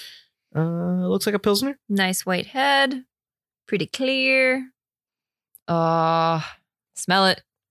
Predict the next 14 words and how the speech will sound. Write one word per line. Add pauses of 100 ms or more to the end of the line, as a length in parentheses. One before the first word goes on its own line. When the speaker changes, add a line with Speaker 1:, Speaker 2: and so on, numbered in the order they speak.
(240)
Speaker 1:
Got
good
carbonation. (760)
Smells
crisp. (300)
Speaker 2:
Yes, (120)
I'm
going
in. (140)
I
can't
wait. (2000)
Speaker 1:
Hmm. (760)
Speaker 2:
Mm.